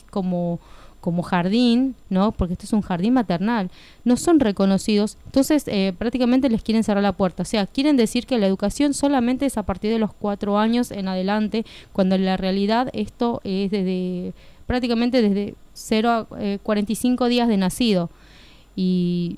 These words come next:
y no, no es así esto. Creo que, que deberíamos apoyar un montón a,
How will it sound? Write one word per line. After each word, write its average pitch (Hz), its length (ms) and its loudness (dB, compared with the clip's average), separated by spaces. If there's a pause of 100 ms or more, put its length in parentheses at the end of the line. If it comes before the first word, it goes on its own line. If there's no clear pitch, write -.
(100)
y 208 120 -4
no, 185 260 2
no 190 140 0
es 190 180 -4
así 180 320 -6
esto. 180 340 -8 (140)
Creo 202 220 -2
que, 175 540 -6 (260)
que 196 120 2
deberíamos 196 520 4
apoyar 196 340 -2
un 214 100 2
montón 196 460 2
a, 180 460 -4